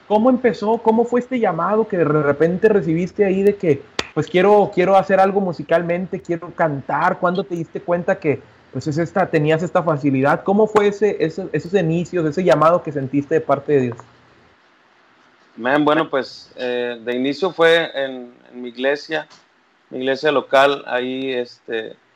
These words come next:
Speaker 2: pues, hemos estado sirviendo en la alabanza.
Speaker 1: Amén.
Speaker 2: Hemos estado, eh,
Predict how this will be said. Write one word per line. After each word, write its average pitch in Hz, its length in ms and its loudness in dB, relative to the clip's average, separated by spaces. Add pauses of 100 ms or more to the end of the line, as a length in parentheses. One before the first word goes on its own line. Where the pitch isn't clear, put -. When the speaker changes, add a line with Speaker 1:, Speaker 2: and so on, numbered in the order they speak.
(280)
Speaker 2:
pues, 120 180 -6
hemos 139 260 -2
estado 139 280 4
sirviendo 135 400 -2
en 147 60 -2
la 143 60 2
alabanza. 139 760 0 (400)
Speaker 1:
Amén. 131 220 2
Speaker 2:
Hemos 190 100 4
estado, 123 640 -2 (100)
eh, 110 480 -12